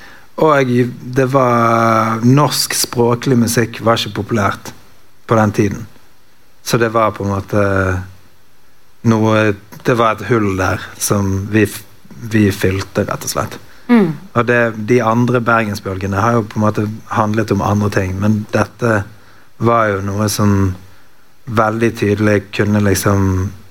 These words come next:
Speaker 1: eh, ja, det var, det kunne fylle et behov da, fordi at vi var opptatt av å fortelle historier og bruke språket vårt,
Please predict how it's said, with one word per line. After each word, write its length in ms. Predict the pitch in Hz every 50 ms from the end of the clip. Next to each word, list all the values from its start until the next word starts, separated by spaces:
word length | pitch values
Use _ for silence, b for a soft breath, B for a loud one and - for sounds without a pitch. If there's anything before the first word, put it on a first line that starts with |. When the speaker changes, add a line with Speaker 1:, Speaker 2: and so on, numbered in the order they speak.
| - - - - - - - - -
Speaker 1:
eh, 1300 | 110 110 101 98 95 92 90 90 92 92 92 92 92 92 95 98 98 98 98 101 101 101 101 101 101 101 101 104 104 - - - - - - - B B B B B B B B B B B B B B
ja, 100 | 151 156
det 80 | 165
var, 240 | 156 165 156 143 135 -
det 320 | 113 135 143 143 147 147 147 143 143 143 - - - - - -
kunne 300 | - 160 151 143 151 147
fylle 380 | 135 - 139 131 127 135 147 123
et 120 | 113 107
behov 340 | 110 113 113 120 110 101 101
da, 120 | 98 101 98
fordi 200 | - - 139 135
at 160 | 135 131 131
vi 180 | 131 143 139 131 123 120 113 113 - - - - - -
var 240 | 139 131 127 123
opptatt 480 | 131 127 - - - 107 101 - - -
av 240 | 110 104 104 101 98 101 110 - - - - -
å 160 | - - 113 107
fortelle 480 | 110 127 120 - 123 113 110 107 101 98
historier 640 | 104 98 - - 107 104 98 98 98 104 101 98
og 80 | 101 101
bruke 560 | 101 110 107 104 101 - - - 117 107 104 95
språket 580 | - - - - - 110 104 98 - - -
vårt, 320 | - - - - - -